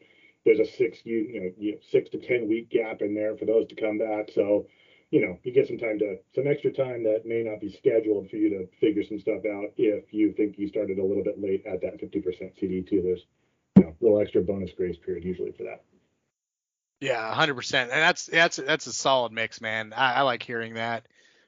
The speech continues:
Speaker 2: Um, coming in that early is, is great. You're not too early, you're not too late. The, you know, obviously changes happen, but the, the, the bulk of it is set.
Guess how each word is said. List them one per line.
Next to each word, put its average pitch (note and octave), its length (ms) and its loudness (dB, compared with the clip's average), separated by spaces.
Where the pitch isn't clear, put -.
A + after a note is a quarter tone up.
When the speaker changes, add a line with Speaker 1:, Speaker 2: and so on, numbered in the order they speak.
Speaker 2:
Um, A#2 340 4
coming C#3 300 0
in B2+ 100 -2
that A#2+ 200 2
early A#2 400 -2
is, G2+ 280 -8
is A2 180 -10
great. A2+ 480 -2
You're A#2 120 -8
not A#2 200 -2
too A#2+ 200 -8
early, A#2 280 2
you're A2 100 0
not A2 140 0
too A#2 180 -8
late. A2 320 0
The, - 160 -2
you D3 120 4
know, A2 240 4
obviously B2+ 340 4
changes A#2 380 -4
happen, A#2 380 2
but G#2+ 240 -6
the, A2 340 -2
the, A#2 100 -8
the A#2+ 100 -8
bulk C3+ 340 0
of B2 80 -4
it A#2+ 80 0
is A2+ 120 0
set. B2 420 4